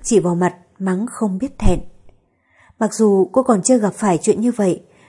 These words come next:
nhưng tương lai một ngày nào đó, nói không chừng sẽ gặp được. Chẳng lẽ nói,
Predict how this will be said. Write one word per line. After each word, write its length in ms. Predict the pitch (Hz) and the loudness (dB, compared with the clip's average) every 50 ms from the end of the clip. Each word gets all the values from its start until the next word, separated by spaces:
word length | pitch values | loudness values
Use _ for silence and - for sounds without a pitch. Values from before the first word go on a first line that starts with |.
| _ _ - | _ _ -4
nhưng 260 | 220 226 214 208 196 | -2 -2 -2 -2 -2
tương 220 | - 226 214 202 | -2 -2 0 0
lai 320 | 202 202 202 202 196 190 175 | -2 -2 -2 -2 -2 -2 -4
một 240 | 190 190 180 180 - | -4 -4 -6 -4 -2
ngày 140 | 185 196 190 | -2 -2 -2
nào 140 | 175 175 170 | 0 -2 -2
đó, 280 | 175 180 180 208 240 - _ _ _ _ _ _ _ _ _ | -2 -2 -2 -2 -6 -8 _ _ _ _ _ _ _ _ _
nói 180 | - 202 196 214 | -4 -4 -2 -2
không 280 | 214 - - 240 214 202 - | -4 -4 -4 -4 -2 -4 -4
chừng 260 | - 220 196 175 160 151 - _ _ - - - | -2 0 0 0 -2 -4 -10 _ _ -16 -12 -6
sẽ 200 | - 190 185 202 240 247 - | -4 -4 -4 -4 -6 -6 -6
gặp 160 | 202 170 - - | -6 -8 -8 -10
được. 260 | - 175 180 165 - - _ _ _ _ _ _ _ _ _ _ _ _ _ _ _ _ _ _ _ _ _ _ _ - | -2 0 0 0 0 -4 _ _ _ _ _ _ _ _ _ _ _ _ _ _ _ _ _ _ _ _ _ _ _ -4
Chẳng 220 | - 220 175 160 | -4 -2 -2 0
lẽ 120 | 170 196 | -2 -2
nói, 380 | 208 202 185 175 180 214 240 247 | -2 -2 -2 -2 -2 -4 -4 -6